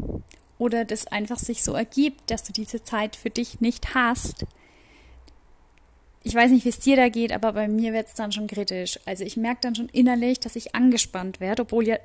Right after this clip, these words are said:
das ein Urlaub ist und im Urlaub sollte man ja eigentlich total entspannt sein und locker und fröhlich und gelassen, weil man sich um nichts kümmern muss, gut versorgt ist und auch mal in den Tag reinleben kann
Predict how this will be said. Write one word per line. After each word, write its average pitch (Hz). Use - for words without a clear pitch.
das -
ein 247
Urlaub 294
ist 247
und 233
im 233
Urlaub 269
sollte 247
man 247
ja 247
eigentlich 247
total 254
entspannt 240
sein 233
und 240
locker 233
und 262
fröhlich 240
und 247
gelassen, 214
weil 220
man 226
sich 240
um 247
nichts 269
kümmern 240
muss, 220
gut -
versorgt 220
ist 220
und 220
auch 226
mal 247
in 247
den 262
Tag 214
reinleben 214
kann 202